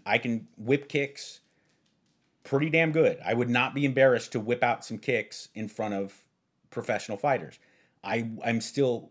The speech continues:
wildly embarrassed at showing my punching ability. Why? Not because I don't understand what good form is, but I have a hard time even achieving it. Even though my brain tells me what to do properly,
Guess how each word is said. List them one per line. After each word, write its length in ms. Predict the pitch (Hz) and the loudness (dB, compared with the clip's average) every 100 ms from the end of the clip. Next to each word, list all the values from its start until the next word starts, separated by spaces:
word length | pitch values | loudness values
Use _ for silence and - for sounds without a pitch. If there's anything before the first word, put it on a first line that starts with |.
| - | -18
wildly 600 | 98 101 135 131 113 107 | -4 4 6 6 2 -2
embarrassed 460 | 98 107 95 - | 0 0 0 -4
at 120 | 98 | -10
showing 420 | - 107 101 101 104 | -8 -4 -2 -4 -4
my 140 | 110 | -4
punching 320 | 160 247 170 | -2 -2 -4
ability. 420 | 98 87 76 69 _ | -6 -6 -8 -14 _
Why? 380 | 95 92 98 165 - _ - | -4 -2 -2 -4 -6 _ -2
Not 180 | 135 151 | 0 0
because 200 | 165 151 | -2 0
I 40 | |
don't 220 | 143 135 | 0 0
understand 520 | 135 135 - 120 135 | 0 -2 -2 0 0
what 140 | 120 101 | 0 -2
good 160 | 110 | -4
form 240 | - 120 120 | -4 -4 -2
is, 180 | 143 - | -2 -2
but 160 | 113 | -4
I 120 | 117 | 0
have 120 | 202 190 | 2 0
a 60 | |
hard 260 | - 131 123 | -2 -4 -4
time 200 | 131 143 | -6 -6
even 260 | 135 143 165 | -4 -4 -4
achieving 440 | 160 - 143 117 | -6 -6 -6 -6
it. 140 | 82 - _ _ _ _ | -8 -12 _ _ _ _
Even 280 | - 151 160 | -4 0 2
though 100 | 151 | 2
my 120 | 147 | 2
brain 380 | 135 120 143 135 | 0 0 0 0
tells 280 | 131 156 147 | 0 -2 0
me 100 | 143 | -2
what 220 | 127 123 | -2 -4
to 80 | 123 | -6
do 160 | 120 120 | -8 -6
properly, 520 | 131 135 104 95 | -2 -2 -2 -6